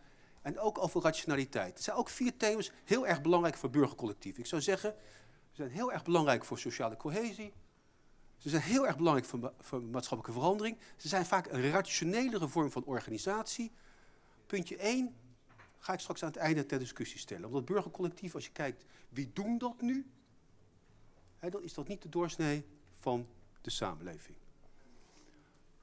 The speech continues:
Eh, wat we hebben gezien toen met die, met die coronapandemie, flexwerkers, mensen in Z Z P'ers werden vaak meer getroffen.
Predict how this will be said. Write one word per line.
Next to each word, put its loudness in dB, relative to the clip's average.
Eh, 2
wat 2
we -2
hebben 0
gezien -4
toen -8
met 2
die, 0
met -2
die -10
coronapandemie, 0
flexwerkers, 8
mensen 6
in 2
Z 4
Z 0
P'ers 8
werden 4
vaak 4
meer 6
getroffen. 4